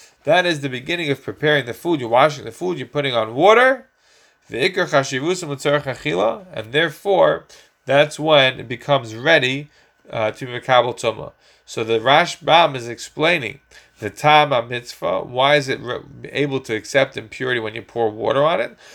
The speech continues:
Because when you pour water on it, that's when the food has become ready.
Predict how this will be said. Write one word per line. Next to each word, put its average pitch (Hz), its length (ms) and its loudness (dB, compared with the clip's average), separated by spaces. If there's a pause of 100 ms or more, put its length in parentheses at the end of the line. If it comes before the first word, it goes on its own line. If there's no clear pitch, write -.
(120)
Because 123 220 -12
when 127 80 -8
you 127 80 -8
pour 165 240 -4
water 180 220 2
on 160 160 2
it, 147 100 -2
that's 151 240 2
when 139 80 -6
the 131 80 -10
food 143 240 -6
has 120 100 -10
become 117 380 -4
ready. 113 460 -2